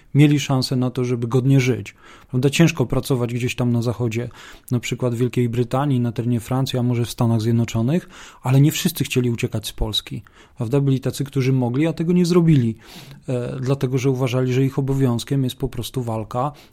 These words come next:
ich o-, a ich celem jest wolna Polska. Dlatego zdecydowali się walczyć, dawali przykład i, e, wiedzieli, że nawet jeśli złożą broń, to i tak spotka ich, e, kara.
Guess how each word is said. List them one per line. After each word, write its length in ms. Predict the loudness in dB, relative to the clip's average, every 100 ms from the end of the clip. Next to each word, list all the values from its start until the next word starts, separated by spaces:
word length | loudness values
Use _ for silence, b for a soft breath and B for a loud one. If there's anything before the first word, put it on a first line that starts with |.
| -6
ich 180 | -2 0
o-, 200 | 0 0 -4 0
a 80 | 2
ich 120 | 2
celem 320 | 2 -2 0
jest 140 | 0 0
wolna 240 | 0 -2
Polska. 500 | -2 -4 -6 -8 -12 -14 B B -2
Dlatego 340 | 0 2 0
zdecydowali 640 | -2 -4 -4 -4 -2 -2 -4
się 140 | -4
walczyć, 460 | -4 -4 -4 -4 -6 -6
dawali 400 | -4 0 0 -2
przykład 560 | -4 -8 -6 -8 -8 -12 B B B B -2
i, 260 | 0 2 -2
e, 840 | -6 -6 -6 -6 -8 -10 -12 -8 0
wiedzieli, 500 | 2 6 6 6 2
że 140 | 0
nawet 300 | 0 -2 -4
jeśli 220 | -6 -4
złożą 380 | -4 -2 -2 0
broń, 380 | 2 4 4 0 B B B -2
to 120 | 2
i 100 | 2
tak 320 | 2 -2 -2
spotka 540 | -8 -6 -6 -4 -4 -4
ich, 380 | -4 -4 -6 -4
e, 240 | -2 -2
kara. 460 | -4 -4 -2 -2